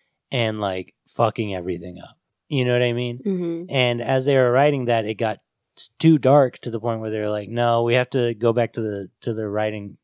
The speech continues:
Speaker 1: to the writing
Speaker 2: To the
Speaker 1: board."
Speaker 2: drawing board.
Speaker 1: Drawing board, yeah. And, uh, come up with a better, uh, idea or outcome.
Speaker 2: Mm-hmm.
Speaker 1: And so that's when they came up with, "Oh, they're just trying to pass their,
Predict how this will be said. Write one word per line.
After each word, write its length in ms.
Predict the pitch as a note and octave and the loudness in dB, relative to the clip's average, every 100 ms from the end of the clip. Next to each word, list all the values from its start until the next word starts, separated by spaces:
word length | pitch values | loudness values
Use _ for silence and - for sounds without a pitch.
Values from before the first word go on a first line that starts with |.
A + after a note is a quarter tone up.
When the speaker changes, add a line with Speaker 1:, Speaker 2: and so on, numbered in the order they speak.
| - | -8
Speaker 1:
to 180 | G#2 F#2+ | -6 -6
the 140 | F#2+ | -4
writing 260 | G#2+ A#2 A#2 | -2 -2 -2
Speaker 2:
To 60 | |
the 60 | F3+ F3 | -4 -4
Speaker 1:
board." 120 | - | 0
Speaker 2:
drawing 360 | F3+ E3+ E3 D#3+ | 2 4 4 2
board. 180 | D#3+ D#3 | 0 6
Speaker 1:
Drawing 340 | D3+ D#3 C3+ | 6 6 4
board, 300 | A#2+ A2 A2 | 2 2 2
yeah. 320 | B2 A2+ F#2+ - - _ | 2 2 0 -10 -20 _
And, 440 | - B2 A#2 A2+ A2 | -2 2 4 2 -2
uh, 360 | G#2+ G#2 F#2+ F#2+ | 0 0 0 -4
come 200 | A2 G#2 | -6 -6
up 140 | G2+ | -6
with 180 | G2+ - | -8 -8
a 20 | |
better, 560 | F#2 F#2 F2+ F2 E2+ - _ - - | -8 -6 -6 -8 -10 -16 _ -16 -8
uh, 340 | F#2 E2+ E2 - | -8 -8 -14 -14
idea 460 | F#2 F#2 F2+ F2 F2+ | -8 -6 -6 -8 -6
or 80 | G#2 | -6
outcome. 720 | - C#3 - - F2 E2 - _ | 0 0 0 -8 -10 -12 -20 _
Speaker 2:
Mm-hmm. 240 | A3 G3 D#3+ | 2 4 4
Speaker 1:
And 120 | A2 | 2
so 220 | G#2 G2+ | -2 -4
that's 260 | F#2+ F#2 - | -4 -6 -10
when 100 | E2+ | -16
they 80 | E2 | -16
came 180 | _ - | _ -20
up 100 | G2+ | -18
with, 180 | G2+ F2 _ _ | -16 -16 _ _
"Oh, 160 | C3 G2 | -2 -2
they're 140 | F#2+ | -4
just 260 | - G2+ - | -6 -10 -8
trying 200 | G2 E2 | -12 -12
to 60 | |
pass 340 | - E2 - - | -18 -18 -18 -16
their, 260 | - - | -18 -18